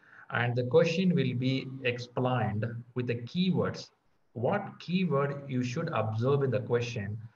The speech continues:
so that you can answer the choice perfectly. Now, what's the problem is when you go to exam hall,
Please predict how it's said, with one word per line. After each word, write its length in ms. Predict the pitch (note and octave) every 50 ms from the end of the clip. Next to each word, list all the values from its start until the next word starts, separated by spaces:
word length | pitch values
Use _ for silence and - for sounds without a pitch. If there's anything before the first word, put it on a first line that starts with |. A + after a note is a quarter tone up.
| _ _ _ _
so 340 | - - - C3+ B2+ C3 B2+
that 480 | C#3 C#3 A2+ G#2+ A2 A2+ A2+ - - -
you 100 | B2 B2
can 180 | B2 B2+ B2+ B2+ B2 B2
answer 460 | A#2+ A#2+ C3 C#3 C#3+ C#3 - D3+ D3
the 140 | B2+ B2 - -
choice 320 | - B2 A2+ A2+ A2+ A2+
perfectly. 580 | - - A2 F#2+ G2+ G#2 - - G2+ F#2+ - - _ _ _ _ _ - - - - -
Now, 100 | D3 B2+
what's 160 | C#3 F3+ -
the 100 | G3+ - - C#3
problem 280 | C#3 D3+ F3 F3 D#3+ C3
is 220 | A2+ A2+ A2+ -
when 100 | - A#2
you 60 | A#2+ A#2+
go 120 | D#3 E3+
to 80 | E3 C#3+
exam 400 | - - G#2+ A#2+ B2+ C#3+ C#3+ A#2+
hall, 380 | A2 A#2+ A2 F#2+ F#2+ A2 -